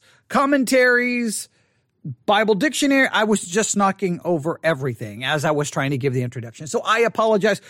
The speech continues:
So let's do that again, right? Okay, let's do a take two.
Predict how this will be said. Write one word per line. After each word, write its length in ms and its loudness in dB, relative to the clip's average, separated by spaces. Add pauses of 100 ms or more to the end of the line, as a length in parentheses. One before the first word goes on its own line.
So 160 4
let's 200 2
do 180 2
that 180 4
again, 280 0
right? 300 2
Okay, 180 -6
let's 220 0
do 200 0 (180)
a 80 0
take 400 -2
two. 320 -2